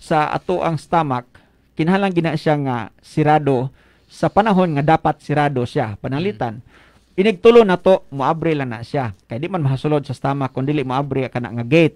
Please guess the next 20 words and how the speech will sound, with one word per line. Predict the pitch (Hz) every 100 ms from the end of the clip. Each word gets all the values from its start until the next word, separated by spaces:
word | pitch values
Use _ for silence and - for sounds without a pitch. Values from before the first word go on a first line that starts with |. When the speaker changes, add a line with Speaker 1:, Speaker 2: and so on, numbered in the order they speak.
| -
Speaker 2:
Mm. | 147 127 110 92
Speaker 1:
Pero | 160
once | 156 220 254 220
wala | 233 233
na | 220 220
tamutulon, | 208 202 196 - 233 180 180 180 - - - -
kinahanglan | 180 220 220 180
sirado | 185 220 220 208
na | 196
siya | 190 160
para | 165 147
ang | 160
tu-, | - 214 208
ang | 160 156
sulod | 196 220 185
sa | 185 185
tong | 185
estomago, | 170 175 180 185 156
ang | 117 101
asido, | - 233 196 185